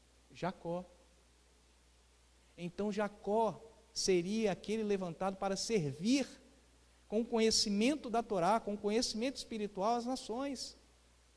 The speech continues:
Agora, sempre nós entendemos que, nesse texto aqui, que Esaú ia servir Jacó. Só que em nenhum momento das Escrituras você vê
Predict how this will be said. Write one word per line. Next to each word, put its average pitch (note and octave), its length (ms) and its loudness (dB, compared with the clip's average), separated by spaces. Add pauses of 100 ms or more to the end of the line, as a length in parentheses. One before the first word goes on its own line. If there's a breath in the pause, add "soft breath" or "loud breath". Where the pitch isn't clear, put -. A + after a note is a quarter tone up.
(720 soft breath)
Agora, B3 380 6
sempre C#4+ 600 2
nós C4+ 720 4 (160 loud breath)
entendemos A3+ 1300 2 (260 loud breath)
que, C4 300 2 (240)
nesse G#3 400 10
texto G#3 340 2
aqui, C4+ 280 -2 (200 loud breath)
que B3+ 100 -4
Esaú C4+ 640 4 (140)
ia A#3+ 180 2
servir G3 320 0
Jacó. F3 340 -2 (140 loud breath)
Só C#4+ 220 6
que C#4+ 160 0
em E4 80 0
nenhum D#4+ 360 4
momento E4 460 4
das D#4 240 8
Escrituras C#4 600 0
você D4 320 0
vê D4+ 260 2